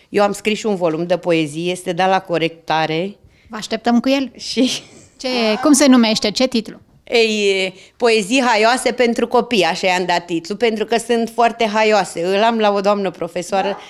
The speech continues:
Speaker 1: să-mi corecteze un pic punctuația,
Speaker 3: Doamne
Speaker 1: că
Speaker 3: ajută.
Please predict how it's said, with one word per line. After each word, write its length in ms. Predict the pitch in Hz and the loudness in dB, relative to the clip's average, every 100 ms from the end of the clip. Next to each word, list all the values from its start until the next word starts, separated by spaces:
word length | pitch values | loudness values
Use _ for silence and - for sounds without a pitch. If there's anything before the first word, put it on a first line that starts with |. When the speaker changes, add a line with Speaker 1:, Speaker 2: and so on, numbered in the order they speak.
| - | -20
Speaker 1:
să-mi 280 | - - 208 | -8 -2 -2
corecteze 600 | 202 196 196 - 220 196 | 2 0 0 0 0 0
un 120 | 214 | -2
pic 200 | 196 202 | -4 -6
punctuația, 680 | 202 180 170 185 190 - 214 - | -4 -6 0 0 2 0 -2 0
Speaker 3:
Doamne 180 | 208 | -2
Speaker 1:
că 80 | 202 | -2
Speaker 3:
ajută. 140 | - | -12